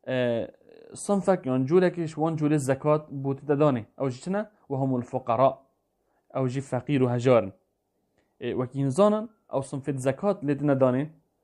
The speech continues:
هش جولن بل في حديث دار تنين جولك يقوتي وبيجتن وجواز الاقتصار عليه درست مروف ده ده فقير بتنيجي.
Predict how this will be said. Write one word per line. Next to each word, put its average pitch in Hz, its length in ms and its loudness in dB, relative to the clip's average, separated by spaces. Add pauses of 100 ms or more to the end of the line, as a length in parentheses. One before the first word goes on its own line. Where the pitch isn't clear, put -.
(340)
هش 180 240 0
جولن 131 320 2 (300)
بل 127 240 2
في 147 120 0
حديث 139 260 -2
دار 139 120 2
تنين 135 260 -2
جولك 131 300 4
يقوتي 110 380 -6 (560)
وبيجتن 131 420 -2
وجواز 131 520 4
الاقتصار 127 540 -2
عليه 120 440 0 (220)
درست 135 340 -2
مروف 127 320 0 (440)
ده 131 120 -4
ده 123 100 -2
فقير 123 380 -4
بتنيجي. 127 520 0